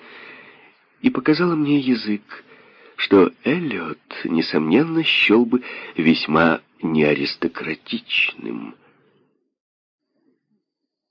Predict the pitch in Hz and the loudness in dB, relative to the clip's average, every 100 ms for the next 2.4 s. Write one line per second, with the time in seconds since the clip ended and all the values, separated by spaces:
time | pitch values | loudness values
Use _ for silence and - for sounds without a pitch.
0 | _ _ _ _ _ - 62 69 - - | _ _ _ _ _ -10 -6 -6 -6 -8
1 | 80 - - 64 73 76 - - - - | -8 -12 -6 -4 -2 -4 -8 -6 -6 -6
2 | 76 65 67 | -8 -8 -10